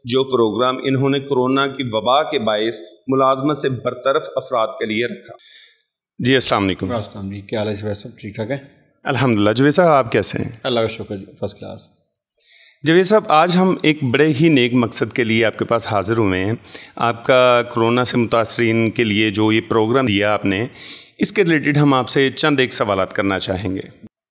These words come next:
Speaker 1: जी, जवेद साहब, सबसे पहले तो आप हमें ये बताएं कि ये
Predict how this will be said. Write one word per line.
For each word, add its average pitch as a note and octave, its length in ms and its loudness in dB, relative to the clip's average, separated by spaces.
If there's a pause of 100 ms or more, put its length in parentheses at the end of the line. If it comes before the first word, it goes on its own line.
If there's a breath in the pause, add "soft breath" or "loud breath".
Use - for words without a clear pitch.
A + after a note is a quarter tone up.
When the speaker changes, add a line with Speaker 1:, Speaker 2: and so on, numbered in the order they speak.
Speaker 1:
जी, C#3 480 2
जवेद C3+ 320 2
साहब, G#3+ 340 0
सबसे G#3 280 2
पहले G#3 240 2
तो G#3+ 100 2
आप F3+ 160 4
हमें G#3 220 2
ये D3 200 4
बताएं C3+ 460 2
कि D3+ 140 -6
ये F#3+ 180 -2